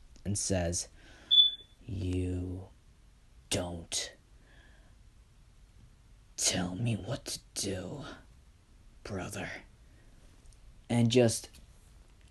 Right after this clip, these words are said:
kicks Enoch away. I'm gonna show these human trash of weaklings how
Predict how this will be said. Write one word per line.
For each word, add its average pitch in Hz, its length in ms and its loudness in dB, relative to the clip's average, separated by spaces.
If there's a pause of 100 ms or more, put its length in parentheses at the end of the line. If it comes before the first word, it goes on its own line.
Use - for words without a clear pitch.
(120)
kicks - 500 6 (720)
Enoch 104 360 6
away. 90 340 2 (1120)
I'm 123 320 2
gonna 117 160 4
show 87 640 0 (540)
these - 240 -6
human 110 680 2
trash 95 600 2
of 98 240 -4 (140)
weaklings 92 800 0 (1040)
how 92 640 0